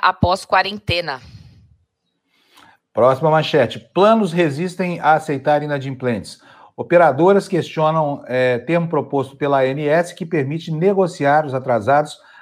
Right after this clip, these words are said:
Speaker 2: até trinta de junho e ainda buscam anular multas. Lu.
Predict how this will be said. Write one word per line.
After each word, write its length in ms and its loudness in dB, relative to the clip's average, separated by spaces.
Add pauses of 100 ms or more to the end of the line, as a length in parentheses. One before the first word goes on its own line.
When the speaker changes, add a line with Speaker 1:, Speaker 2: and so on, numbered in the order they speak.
Speaker 2:
até 240 -2
trinta 420 -2
de 120 -6
junho 580 -2 (240)
e 100 -2
ainda 260 2
buscam 600 0 (100)
anular 640 2
multas. 760 -8 (120)
Lu. 240 -4